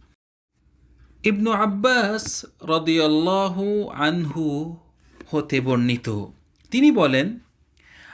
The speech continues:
আল্লাহর রাসূল সাল্লাল্লাহু আলাইহি ওয়াসাল্লাম ছিলেন সর্বশ্রেষ্ঠ দানশীল। রমজানে তিনি আরও অধিক দানশীল হতেন। যখন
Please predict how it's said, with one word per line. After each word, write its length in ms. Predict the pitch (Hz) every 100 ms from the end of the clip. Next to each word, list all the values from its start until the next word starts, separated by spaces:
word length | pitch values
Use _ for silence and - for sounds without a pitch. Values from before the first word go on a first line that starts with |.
| -
আল্লাহর 560 | 180 254 285 285 233
রাসূল 500 | 226 214 240 240 233
সাল্লাল্লাহু 880 | 214 226 226 220 220 220 220 202 202
আলাইহি 460 | 208 202 208 214 214
ওয়াসাল্লাম 720 | 196 185 214 214 214 208 202
ছিলেন 600 | 196 220 220 220 202 180 180 - - - -
সর্বশ্রেষ্ঠ 1160 | - 190 190 185 175 175 160 - 233 - - 240
দানশীল। 1000 | 185 151 147 143 - 143 123 107 98 123 _ _ _ _ _ _ 131
রমজানে 760 | 127 120 113 117 117 127 180 - _ _ -
তিনি 280 | 165 151 -
আরও 360 | - 143 220
অধিক 720 | 214 175 170 226 285 226 175
দানশীল 520 | 151 143 135 - 190
হতেন। 600 | 170 208 214 269 160 113 - _ _ _ _ _ _ - - - -
যখন 500 | 208 294 311 247 277